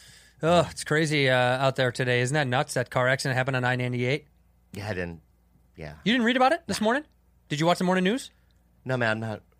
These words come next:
Speaker 1: With
Speaker 2: I'm not,
Speaker 1: Ken and, Ken and
Speaker 2: yeah,
Speaker 1: Carrie?
Speaker 2: yeah, I'm not from around here.
Speaker 1: Oh, you're not from, you're
Speaker 2: No,
Speaker 1: not a
Speaker 2: no, no.
Speaker 1: loc?
Speaker 2: I'm not a
Speaker 1: Oh.
Speaker 2: lokie.
Speaker 1: Oh, where are you from?
Speaker 2: Oh, I'm from, uh, I live in Los Angeles.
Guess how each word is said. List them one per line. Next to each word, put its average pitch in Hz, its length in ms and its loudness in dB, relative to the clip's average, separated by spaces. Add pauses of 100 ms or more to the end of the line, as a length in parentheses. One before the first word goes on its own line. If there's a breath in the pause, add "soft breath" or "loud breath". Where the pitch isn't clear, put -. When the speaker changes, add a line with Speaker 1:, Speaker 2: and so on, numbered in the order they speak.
Speaker 1:
With 160 120 0
Speaker 2:
I'm 151 40 0
not, 147 40 -2
Speaker 1:
Ken 196 140 2
and, 196 180 -4
Ken 196 160 2
and 190 100 -2
Speaker 2:
yeah, 202 120 4
Speaker 1:
Carrie? - 140 4
Speaker 2:
yeah, 127 40 -2
I'm 131 80 -2
not 147 220 0
from 127 140 -4
around 120 200 -2
here. 85 300 -8
Speaker 1:
Oh, 247 80 4
you're 233 100 2
not 240 160 2
from, 240 220 -2
you're 214 100 4
Speaker 2:
No, 226 60 4
Speaker 1:
not 226 80 4
a 214 40 2
Speaker 2:
no, 220 40 4
no. 233 80 6
Speaker 1:
loc? - 180 -2 (340)
Speaker 2:
I'm 117 100 -2
not 131 100 6
a 123 40 2
Speaker 1:
Oh. 113 120 0
Speaker 2:
lokie. 87 220 -10 (300)
Speaker 1:
Oh, 240 100 2
where 190 120 4
are 220 40 4
you 220 60 0
from? 240 280 0 (240)
Speaker 2:
Oh, 202 140 6
I'm 185 120 2
from, 170 300 2
uh, 139 400 4
I 123 160 2
live 127 240 -2
in 123 80 -2
Los 107 180 -2
Angeles. 98 420 -12